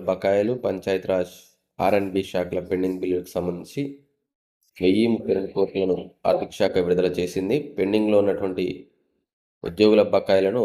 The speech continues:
దశల వారీగా ప్రతి నెల డిప్యూటీ సీఎం బట్టి విక్రమార్క గారు క్లియర్ చేస్తూ వస్తున్నారు. అందులోనే భాగంగా అక్టోబర్ నెలకు సంబంధించి ఉద్యోగుల బకాయిలు ఏడు వందల పన్నెండు కోట్లు,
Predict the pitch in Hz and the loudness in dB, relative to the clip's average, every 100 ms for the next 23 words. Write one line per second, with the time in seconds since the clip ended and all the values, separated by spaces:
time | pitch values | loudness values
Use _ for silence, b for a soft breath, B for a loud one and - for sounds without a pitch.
0 | 87 80 101 101 98 98 101 95 90 101 | -2 -6 -4 2 2 2 0 -2 -4 0
1 | 101 101 92 92 92 90 95 98 92 92 | 2 2 2 -2 -8 -10 -8 -2 -2 -2
2 | - _ _ 95 - 107 92 - - 87 | -12 _ _ -6 -2 -4 -4 -10 -12 -2
3 | 101 95 95 92 92 92 - - _ 104 | 2 2 0 0 2 0 -4 -12 _ -2
4 | 98 98 98 95 95 87 - 87 85 - | 0 2 0 0 -4 -6 -4 -4 -2 -4
5 | - _ _ _ _ _ _ _ _ 95 | -8 _ _ _ _ _ _ _ _ 0
6 | 107 113 113 98 98 101 104 92 - - | 2 4 2 2 2 2 2 0 0 -12
7 | _ _ _ - - - 113 110 104 98 | _ _ _ -10 -10 0 2 2 0 -2
8 | - 101 - 98 95 95 - 143 - 104 | -4 -6 -4 -4 -4 -6 -4 -6 0 2
9 | 98 92 90 92 92 92 92 95 95 95 | 2 0 0 0 2 0 0 -2 -2 -2
10 | 90 92 90 - 104 107 135 | -2 -6 -6 -4 -4 -2 -4